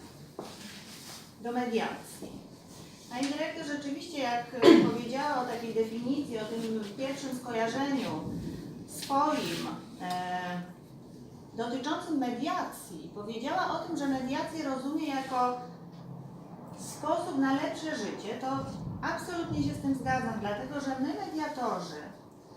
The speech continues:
naprawdę po pierwsze pomagamy, jeśli potrafimy to robić, rzecz jasna, pomagamy ludziom lepiej żyć, no bo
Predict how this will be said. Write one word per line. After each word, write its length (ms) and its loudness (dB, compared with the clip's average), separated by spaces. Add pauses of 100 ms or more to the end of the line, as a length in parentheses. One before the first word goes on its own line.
(1900)
naprawdę 920 -2 (540)
po 100 -2 (180)
pierwsze 580 0 (880)
pomagamy, 1120 0
jeśli 260 -4
potrafimy 580 -2
to 100 -4
robić, 300 -2
rzecz 220 -8
jasna, 440 -12 (680)
pomagamy 600 0
ludziom 640 0 (540)
lepiej 460 0
żyć, 720 -10 (340)
no 340 2
bo 220 -4